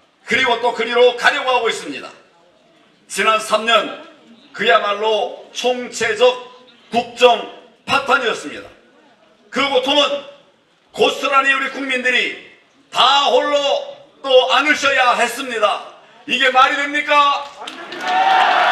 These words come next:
국정을 감당할 능력도 없고 최소한의 양심도 없고 도덕 관념도 없는 그런 무도덕-, 무도덕하고 무능한 정권입니다.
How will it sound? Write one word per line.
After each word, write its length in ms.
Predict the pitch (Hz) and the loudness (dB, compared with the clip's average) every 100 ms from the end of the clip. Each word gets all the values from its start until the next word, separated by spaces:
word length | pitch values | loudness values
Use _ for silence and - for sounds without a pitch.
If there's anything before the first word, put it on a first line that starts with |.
| - - - - - - - - - - - - | 2 0 0 -4 -4 -6 -8 -12 -14 -14 -14 -12
국정을 640 | - 233 - 269 254 254 247 | -6 -6 -2 -2 2 4 4
감당할 680 | 233 233 233 233 226 208 - | 0 2 4 4 2 0 -4
능력도 540 | 214 247 240 226 226 | -6 -2 -4 -4 -4
없고 540 | 208 - 196 - - - - _ _ _ - | -4 -4 -4 -4 -6 -18 -20 _ _ _ 0
최소한의 720 | 247 240 226 214 214 208 165 | 2 2 0 2 2 0 0
양심도 540 | 202 247 - 240 226 | 0 -2 -8 -10 -4
없고 680 | 220 - 185 160 - - - _ _ _ - | -6 -6 -4 -4 -4 -12 -20 _ _ _ -8
도덕 640 | 151 220 233 240 - - | 0 0 2 -2 -4 -6
관념도 580 | - 254 247 233 220 233 | 0 2 2 -4 -2 -4
없는 480 | 226 247 202 123 - - _ _ _ _ | 0 0 0 -8 -18 -20 _ _ _ _
그런 460 | - 247 262 269 - - - _ | -2 0 0 -2 -8 -14 -20 _
무도덕-, 680 | 180 277 277 277 269 - - | -8 -2 0 0 -2 -4 -6
무도덕하고 1080 | 240 277 262 262 254 269 269 240 - - - | -4 -4 -2 0 0 0 0 0 -2 -8 -12
무능한 640 | 240 285 277 285 294 285 - - _ | -2 -2 2 0 0 -4 -16 -20 _
정권입니다. 720 | - 254 285 254 214 156 127 | 0 0 0 -2 -2 -4 -12